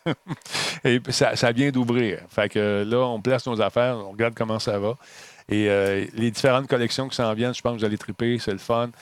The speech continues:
Euh, toutes les niaiseries que je porte, là, les grands Talbot Auto, euh, les, euh,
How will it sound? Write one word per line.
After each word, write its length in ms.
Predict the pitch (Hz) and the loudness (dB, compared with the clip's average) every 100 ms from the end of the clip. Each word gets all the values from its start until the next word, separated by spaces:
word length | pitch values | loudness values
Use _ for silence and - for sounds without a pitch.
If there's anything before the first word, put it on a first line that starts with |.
| - - - | -20 -20 -2
Euh, 400 | 98 104 104 104 104 | 2 4 4 2 -2
toutes 140 | 151 | -4
les 80 | 143 | -4
niaiseries 360 | 120 113 107 127 | -2 0 0 0
que 120 | 113 | -2
je 140 | - | -4
porte, 300 | - 117 - | -2 -2 -2
là, 140 | 110 104 | -4 -2
les 340 | 101 95 98 | -2 -2 -4
grands 220 | 101 113 113 | -4 -2 2
Talbot 340 | 113 107 113 104 | 2 2 -2 -4
Auto, 420 | 117 117 120 107 | -2 -2 0 0
euh, 560 | 104 104 104 101 101 | 0 0 0 0 0
les, 300 | 98 98 101 | -2 -4 -2
euh, 320 | 101 95 92 | -2 -2 -4